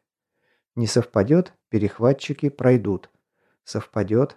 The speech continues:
кого-то не будет в строю. Прорываться и рисковать не вариант.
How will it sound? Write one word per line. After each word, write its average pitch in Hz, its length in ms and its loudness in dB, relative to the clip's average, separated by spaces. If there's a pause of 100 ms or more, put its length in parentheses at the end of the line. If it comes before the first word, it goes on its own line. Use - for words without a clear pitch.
(120)
кого-то 107 400 0
не 139 100 6
будет 135 340 4
в - 60 -14
строю. 139 540 2 (520)
Прорываться 156 640 4
и 131 200 4
рисковать 120 600 0
не 120 120 -2
вариант. 117 480 0